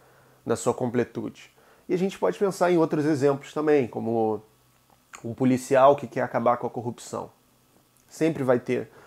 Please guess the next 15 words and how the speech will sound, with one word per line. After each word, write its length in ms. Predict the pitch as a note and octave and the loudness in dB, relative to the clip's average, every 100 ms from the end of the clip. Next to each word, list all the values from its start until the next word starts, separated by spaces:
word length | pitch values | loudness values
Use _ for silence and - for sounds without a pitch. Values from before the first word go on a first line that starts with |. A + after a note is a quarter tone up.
| - A#2+ | -8 -2
um 80 | |
novo 240 | A#2+ A#2+ A#2+ | 2 2 0
crime, 300 | - B2 A2+ | 0 0 0
uma 140 | A2 | -2
nova 260 | A#2 A#2+ A#2+ | -2 -2 -4
corrupção. 640 | A#2 A2+ - - A2 G#2 - - - - - _ - | -8 -10 -10 -6 -4 -6 -12 -20 -20 -20 -20 _ -4
É, 120 | G#2+ | 0
ou 100 | A2 | 0
então 240 | A#2+ C3 C3+ | 0 2 2
um 80 | |
artista 580 | C3+ - - F3 - D3+ | 2 -2 -2 -2 0 -2
buscando 880 | B2+ A#2+ - C3+ C3 B2+ C3 B2+ A#2 | -2 -4 -2 0 2 2 4 4 2
a 100 | B2 | 2
grande 340 | A#2 C3 C3+ A#2+ | 2 2 2 2
beleza. 500 | B2 A2 G2+ - | 0 0 -4 -10